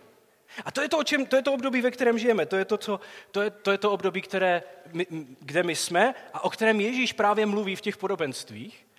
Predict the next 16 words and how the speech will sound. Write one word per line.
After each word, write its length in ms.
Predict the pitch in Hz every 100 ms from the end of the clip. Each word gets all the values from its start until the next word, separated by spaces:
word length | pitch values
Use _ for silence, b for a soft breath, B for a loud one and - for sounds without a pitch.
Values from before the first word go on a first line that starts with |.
| b
jak 180 | 131 -
to 120 | 196
bude 260 | 202 196 190
a 120 | 147
jak 120 | 151
to 100 | 165
vypadá. 460 | 147 147 131 107 - _ _ B B -
A 80 |
tak 100 | 233
dneska 280 | 233 330 339
jsme 140 | 302 233
vybrali 500 | 233 247 240 220 190
na 100 | 202
úvod 320 | 214 196 175
jedno 240 | 202 254
podobenství, 720 | 208 202 180 165 - 139 165